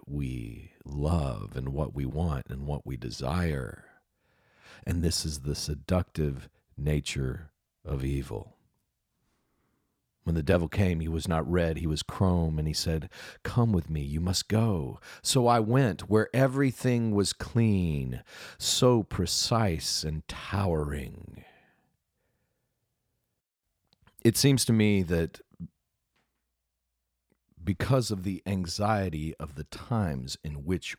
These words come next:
we are living, with the global pl-, pandemic, with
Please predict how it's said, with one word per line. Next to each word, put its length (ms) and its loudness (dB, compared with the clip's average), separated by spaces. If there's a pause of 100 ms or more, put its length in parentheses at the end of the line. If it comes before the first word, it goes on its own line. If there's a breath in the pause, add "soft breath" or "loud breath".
we 200 -8
are 160 -8
living, 720 -4 (1900)
with 160 -4
the 80 -2
global 640 2
pl-, 360 -14 (120)
pandemic, 1000 -2 (360 loud breath)
with 640 -4